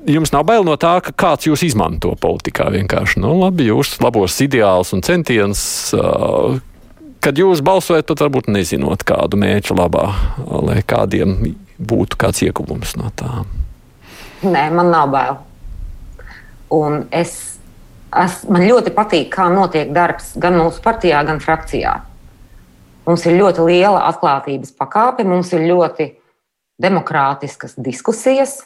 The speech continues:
Speaker 2: Par to ir izbrīnu izteikuši daži cilvēki, kas to ir, nu, novērojuši no malas. Es nezinu, kā citās partijās tas notiek, bet man liekas, ka tas ir normāli, ka lēmumi tiek izdiskutēti, ka cilvēki, kuriem ir atšķirīgs viedoklis, arī mūsu apvienības,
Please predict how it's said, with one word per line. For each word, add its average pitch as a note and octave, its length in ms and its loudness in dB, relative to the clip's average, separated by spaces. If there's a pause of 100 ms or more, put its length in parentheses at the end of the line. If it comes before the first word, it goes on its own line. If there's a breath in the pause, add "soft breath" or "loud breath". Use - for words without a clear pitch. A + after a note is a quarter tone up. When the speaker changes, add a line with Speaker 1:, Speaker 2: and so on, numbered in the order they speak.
(100)
Speaker 2:
Par F3 160 -6
to F3 160 4
ir E3+ 100 4
izbrīnu C3+ 560 -2
izteikuši B2 720 -6
daži D3 240 -4
cilvēki, C3+ 320 0
kas - 160 -14
to D3 100 -2
ir, C#3+ 220 -2
nu, D3 240 -4 (480)
novērojuši C3 640 2
no C3+ 80 -2
malas. C#3+ 380 0
Es D#3+ 100 -2
nezinu, C3 380 0
kā C#3 180 -2
citās C#3 460 -2
partijās C3+ 480 0
tas - 160 -8
notiek, C#3 400 0
bet - 180 -4 (560 loud breath)
man F#3+ 220 4
liekas, F3 320 0
ka - 80 -10
tas - 180 -10
ir D#3 80 -2
normāli, D#3 600 0
ka D#3 100 -2
lēmumi D#3 460 0
tiek C3+ 240 -4
izdiskutēti, E3+ 720 0
ka - 140 -16 (160)
cilvēki, D3 500 0
kuriem D3 240 0
ir D#3 120 0
atšķirīgs - 520 -6
viedoklis, F#3+ 480 0
arī E3+ 160 2
mūsu E3+ 300 0
apvienības, A3 560 0